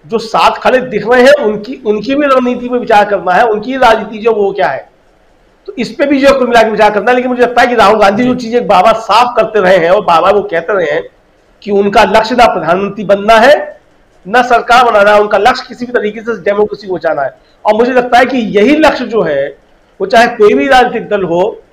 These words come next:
जो भारतीय जनता पार्टी का विरोधी समझता है स्वयं को, उसका यही एक लक्ष्य होना चाहिए कि किसी भी तरीके से इस देश के अंदर डेमोक्रेसी बची रहे।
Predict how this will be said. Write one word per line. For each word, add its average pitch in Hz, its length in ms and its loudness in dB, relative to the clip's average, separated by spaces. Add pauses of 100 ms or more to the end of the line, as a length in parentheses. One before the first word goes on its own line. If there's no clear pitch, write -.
(160)
जो 180 80 -10
भारतीय 170 420 -4
जनता 196 180 -2
पार्टी 180 340 -2
का 202 100 0
विरोधी 170 340 -8
समझता 180 400 -2
है 202 100 4
स्वयं 180 280 -4
को, 147 280 -12 (480)
उसका 196 240 -2
यही 233 380 2
एक 247 180 2
लक्ष्य 202 200 -4
होना 208 80 2
चाहिए 202 260 -2
कि 240 80 -8
किसी 220 260 -16
भी 214 60 -18
तरीके 190 360 -6
से 202 100 -8
इस 180 60 -6
देश 190 440 -4
के 196 60 -2
अंदर 180 420 -2 (380)
डेमोक्रेसी 208 520 0
बची 214 280 -4
रहे। 160 220 -2